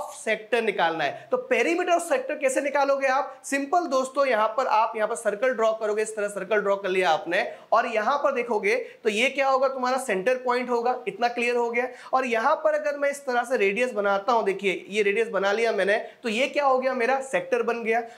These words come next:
और यहाँ पर क्या दिया, ninety degree दिया हुआ है, तो कहीं ना कहीं दोस्तों, यहाँ पर ninety degree बनेगा। Clear है। और यहाँ पर radius seven centimeter दिया है, तो यहाँ पर सेवन और यहाँ पर सेवन लिख दिया मैंने।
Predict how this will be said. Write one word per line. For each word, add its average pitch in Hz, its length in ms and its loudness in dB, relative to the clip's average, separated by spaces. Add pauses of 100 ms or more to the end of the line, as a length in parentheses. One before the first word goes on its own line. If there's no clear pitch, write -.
और 254 100 2
यहाँ 233 280 2
पर 294 160 0
क्या 294 180 0
दिया, 277 160 0
ninety 208 440 0
degree 262 200 -2
दिया 254 260 0
हुआ 240 260 4
है, - 280 -8
तो 269 60 2
कहीं 269 280 0
ना 311 100 4
कहीं 285 240 -2
दोस्तों, 254 320 -2
यहाँ 226 340 2
पर 247 160 0
ninety 208 360 0
degree 254 220 -2
बनेगा। 240 340 0
Clear 240 400 0
है। 254 260 -2 (120)
और 254 120 2
यहाँ 226 380 2
पर 311 240 0
radius 226 500 0
seven 262 260 0
centimeter 254 480 0
दिया 220 240 -2
है, 254 60 -2
तो 254 100 -6
यहाँ 196 320 0
पर 254 160 0
सेवन 233 300 2
और 240 220 0
यहाँ 185 260 0
पर 220 140 -2
सेवन 220 240 -2
लिख 220 140 -4
दिया 220 180 -4
मैंने। 220 260 -2